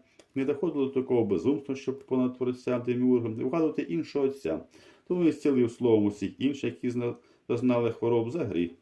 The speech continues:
І він говорить: «Ось ти став здоровий, не гріши більше, щоб не сталося з тобою цього гіршого». Показуючи, що хвороби спіткали людей, за гріх непокора, сліпому від народження він дарував зір, уже не словом, а дією, і це не марно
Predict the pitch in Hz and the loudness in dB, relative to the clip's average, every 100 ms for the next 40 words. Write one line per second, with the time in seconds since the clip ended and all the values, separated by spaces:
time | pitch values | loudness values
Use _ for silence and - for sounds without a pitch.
0 | - 185 214 151 131 113 113 - 120 - | -12 -8 -4 0 4 4 2 0 -4 -6
1 | 113 - 104 98 - 95 139 101 101 120 | -12 -4 -2 -2 -2 0 2 2 0 -4
2 | 151 - - 123 120 101 95 95 95 92 | -6 -6 -6 -2 -2 -4 -8 -6 -4 -4
3 | - 135 135 131 123 - 120 120 117 110 | -2 0 0 -2 -8 -6 -6 -2 -4 -6
4 | _ _ _ _ _ _ _ _ _ 185 | _ _ _ _ _ _ _ _ _ 2
5 | 160 87 85 - - 71 - _ _ _ | 2 0 -2 -2 -8 -10 -14 _ _ _
6 | _ _ - - 170 143 123 113 110 - | _ _ -8 -4 -2 0 0 0 -4 -4
7 | - 117 113 101 95 - 87 98 85 80 | -2 0 2 2 -2 -4 -4 -2 0 -2
8 | 80 131 113 - _ _ - 127 127 127 | -2 0 0 -2 _ _ 0 2 2 0
9 | 120 117 - 113 113 - 170 202 156 135 | -2 -2 0 0 0 -2 -4 -4 -2 0
10 | 135 123 110 101 101 101 95 98 95 78 | 2 2 2 0 2 2 0 2 2 0
11 | - 135 - - 135 160 151 143 123 113 | -2 -2 -2 -4 -4 -2 -4 -2 -2 0
12 | 101 85 - 135 123 87 - 117 - 160 | -2 -4 -4 -4 -4 -4 -6 -12 -8 -6
13 | 151 127 120 104 | -2 2 2 0